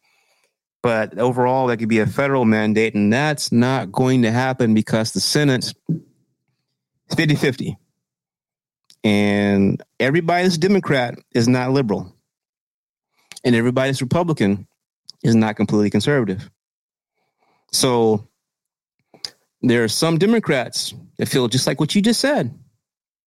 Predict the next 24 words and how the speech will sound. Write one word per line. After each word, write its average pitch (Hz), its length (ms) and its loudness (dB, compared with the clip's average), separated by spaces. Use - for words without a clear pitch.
might 147 200 2
even 196 200 2
know 214 120 2
very 226 180 2
well 233 160 2
what 254 140 0
you 196 80 2
just 160 160 0
said 120 260 0
about 117 280 0
the 123 60 0
magazines 120 800 2
and 107 220 2
versus 110 320 -2
the, 104 80 0
the 101 180 -4
rounds 110 460 2
and 101 80 2
the 98 60 2
damage 110 380 2
capacity 113 420 -4
of - 20 -2
the 104 80 0
rounds. 104 500 -2